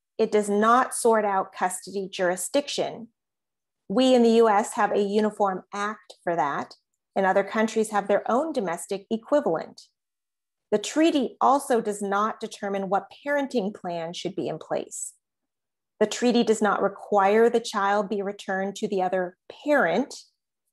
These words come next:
The treaty also doesn't even require the child be returned to the precise city where the child was previously living. It does not address travel issues like passport applications. So what the heck does it do?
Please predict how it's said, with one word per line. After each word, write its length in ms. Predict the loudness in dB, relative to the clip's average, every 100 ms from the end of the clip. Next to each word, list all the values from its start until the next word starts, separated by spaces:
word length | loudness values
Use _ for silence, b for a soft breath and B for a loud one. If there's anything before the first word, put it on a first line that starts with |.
| _ _ _ _
The 60 | -4
treaty 340 | 0 0 4
also 260 | 2 2 2
doesn't 300 | 4 4 2
even 240 | 0 2
require 540 | 0 -2 0 2 2
the 80 | 0
child 400 | -4 -2 -2 -2
be 120 | -4
returned 440 | -4 -6 -6 -4 -4
to 80 | -4
the 80 |
precise 680 | -8 -6 -10 -4 -2 -2 -6 -16
city 640 | -12 -4 -2 -2 -2 -4 b b b 0
where 140 | 2
the 80 | 4
child 380 | 2 0 2 0
was 160 | -2
previously 800 | -6 -6 -4 -4 -2 0 0 -2 -4
living. 520 | -2 0 -2 -6 -14 _ _ _ _ _ _ _
It 100 | -2
does 160 | 0 2
not 240 | 2 4
address 320 | 2 0 -2
travel 420 | -2 0 2 2 0
issues 340 | -2 -4 -4
like 180 | -4 -6
passport 520 | -6 -6 -6 -6 -4
applications. 920 | -2 -4 -8 -8 -8 -8 -12 -16 -18 -20 _ _ _ _ _ _ _
So 180 | 0 4
what 240 | 6 4
the 80 | 2
heck 320 | 2 0 0
does 260 | 2 2 4
it 200 | -2 -2
do? 420 | -2 0 -2 -8